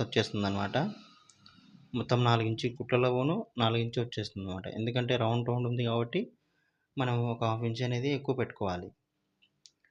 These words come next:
మనకు మామూలుగా అయితే మూడున్నర రావాలి బోట్ నెక్,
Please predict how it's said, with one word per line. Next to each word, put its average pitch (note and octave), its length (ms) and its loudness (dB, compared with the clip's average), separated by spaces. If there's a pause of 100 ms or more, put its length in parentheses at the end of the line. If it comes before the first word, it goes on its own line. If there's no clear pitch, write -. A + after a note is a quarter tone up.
(140)
మనకు A#2 260 4 (380)
మామూలుగా B2+ 320 4
అయితే C3+ 180 0
మూడున్నర B2 460 6
రావాలి G#2+ 320 2
బోట్ G#2 220 0
నెక్, A2 200 -2